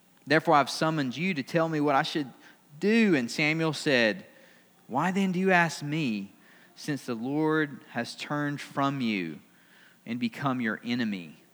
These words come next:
The Lord has done to you as he spoke by me, for the Lord has torn the kingdom out of your hand and given it to your neighbor David, because you did not obey the voice of the Lord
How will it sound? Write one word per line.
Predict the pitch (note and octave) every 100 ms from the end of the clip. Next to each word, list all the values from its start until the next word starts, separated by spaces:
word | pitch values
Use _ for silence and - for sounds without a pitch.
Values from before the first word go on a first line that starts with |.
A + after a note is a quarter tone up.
| _ _ _ _ _ _ _ _ _ _ _
The | A#2+
Lord | A2+ B2+ D#3
has | F3 D#3 B2+
done | C#3 C#3
to | C3
you | A2 G#2
as | G#2
he | G#2+ A2
spoke | - A#2 A#2+ -
by | A#2 G#2+
me, | G#2 A2 G#2 G2
for | -
the | A#2+ A#2+
Lord | B2 D3 F3
has | D#3+
torn | - D3+ C#3
the | A#2+
kingdom | - C#3+ B2+ G2+
out | G#2
of | G#2+
your | A2+
hand | G#2 A2+ G#2+
and | G2+ G2+
given | G2 A2+
it | D3 -
to | -
your | B2
neighbor | A2 A2 G2+
David, | F#2+ F#2+ F2 C2 - _ _ _ _ _ _ _ A#2+
because | B2+ - D#3 A#2+
you | C#3+ D3
did | A#2 D3+ E3+
not | F#3+ F#3+ G3
obey | - F3 C3 A#2 A2+
the | G#2+
voice | G2 G#2 A#2 A#2 -
of |
the | B2
Lord | A#2 G2+ F#2 E2